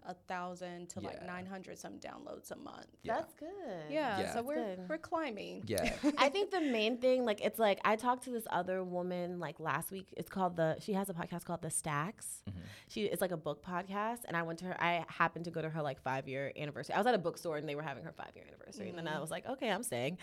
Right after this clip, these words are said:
Speaker 2: Yeah.
Speaker 3: Um,
Speaker 2: <laughs>
Speaker 3: but she, like, first of all, she's been podcasting for five years. She said she's never missed an episode, and she had
Speaker 2: Wow.
Speaker 3: twins.
Speaker 2: Jeez.
Speaker 3: She said she's
Speaker 1: Wow.
Speaker 3: already scheduled out to November. I'm like, "Goals."
Speaker 2: Wow.
Speaker 3: <laughs> Um, 'cause she's going on, like, a podcast tour. So she's like, "I'm
Speaker 2: Okay.
Speaker 3: already pre-scheduled."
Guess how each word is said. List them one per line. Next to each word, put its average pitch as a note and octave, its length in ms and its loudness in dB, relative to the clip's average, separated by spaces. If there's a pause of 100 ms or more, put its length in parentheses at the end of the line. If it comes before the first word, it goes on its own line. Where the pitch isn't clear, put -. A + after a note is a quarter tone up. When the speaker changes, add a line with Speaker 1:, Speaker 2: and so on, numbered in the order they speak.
(160)
Speaker 2:
Yeah. G3+ 80 2 (200)
Speaker 3:
Um, A#3 380 12
Speaker 2:
<laughs> - 80 0
Speaker 3:
but A#3 140 8
she, E4 460 2
like, G3 360 6
first B3+ 200 4
of B3+ 60 0
all, G3 80 6
she's G3+ 320 -6 (160)
been F#3+ 140 2
podcasting F#3 400 2
for F3+ 100 -6
five D#3+ 260 2
years. D3+ 160 0
She F3+ 80 -8
said E3+ 160 0
she's E3 180 -6
never D#3+ 300 -2
missed D#3 300 -8
an D#3+ 100 -6
episode, - 540 -10
and F3 100 -6
she F#3+ 120 -4
had F#3 180 0
Speaker 2:
Wow. - 220 -8
Speaker 3:
twins. D#3 520 -6 (280)
Speaker 2:
Jeez. E2 480 -6 (440)
Speaker 3:
She - 160 0
said G#3 180 6
she's G3+ 180 -2
Speaker 1:
Wow. - 80 0
Speaker 3:
already G3 300 6
scheduled F#3+ 440 2
out C#3+ 260 0
to - 80 -6
November. D3 760 0
I'm E3+ 60 -8
like, E3 240 -6
"Goals." C#3 380 -2 (280)
Speaker 2:
Wow. - 340 10 (120)
Speaker 3:
<laughs> - 60 2 (600)
Um, G3+ 140 6
'cause G#3+ 120 2
she's G3+ 100 0
going G3 220 4
on, G3 100 4
like, F3 140 2
a E3 80 2
podcast D#3+ 580 0
tour. E3 200 -2
So E3+ 80 -4
she's D#3+ 100 -4
like, E3 120 0
"I'm - 40 -2
Speaker 2:
Okay. D#3+ 80 0
Speaker 3:
already D#3 240 0
pre-scheduled." D3+ 800 -4